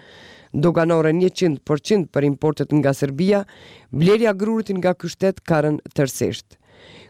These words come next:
Kurse sigurimi i grurit, si lëndë e parë për prodhimin e miellit nga vende tjera të rajonit dhe të Bashkimit Evropian, kanë ngritur koston,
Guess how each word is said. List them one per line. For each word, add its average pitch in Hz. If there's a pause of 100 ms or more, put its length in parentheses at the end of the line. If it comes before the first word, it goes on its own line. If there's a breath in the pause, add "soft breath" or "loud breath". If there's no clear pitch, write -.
Kurse 170
sigurimi 165
i -
grurit, 180
si 151
lëndë 147
e 139 (100)
parë 160
për 151
prodhimin 147
e 143
miellit 156
nga 135
vende 143
tjera 175
të 143
rajonit 147
dhe 139
të 135
Bashkimit 147
Evropian, 165 (580 loud breath)
kanë 170
ngritur 185
koston, 208